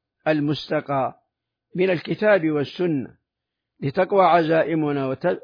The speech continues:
وتزكو مفاهيمنا وتربو عن سفاسف الأخلاق ونتن البدع والمحدثات، فأمة لا سلف لها لا خير فيها. كان الإسلام في أوله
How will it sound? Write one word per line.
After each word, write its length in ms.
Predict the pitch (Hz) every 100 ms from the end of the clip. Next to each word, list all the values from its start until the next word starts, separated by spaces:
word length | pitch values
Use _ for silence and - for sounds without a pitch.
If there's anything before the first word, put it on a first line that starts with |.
| 453
وتزكو 520 | 143 139 165 135 151 143
مفاهيمنا 840 | 139 139 139 160 151 147 135 131 _ _ _ _ _ _ _
وتربو 580 | - 147 196 196 156 156
عن 140 | 135 147
سفاسف 600 | 147 139 190 190 170 151
الأخلاق 720 | 127 143 139 156 143 123 - _ _ _ _ _ -
ونتن 500 | 147 185 185 160 151
البدع 580 | 139 135 190 165 135 147
والمحدثات، 760 | 139 120 135 131 147 143 131 _ _ _ _ _ _ _ -
فأمة 460 | 147 170 156 147 147
لا 360 | 135 147 160
سلف 360 | - 151 147 135
لها 380 | 135 131 156 262
لا 140 | 147
خير 320 | - 127 117
فيها. 380 | 101 90 - - _ _ _ _ _ _ _ _ -
كان 220 | 262 269
الإسلام 600 | 254 226 196 196 175 160
في 200 | 156 139
أوله 640 | 151 156 147 143 139 131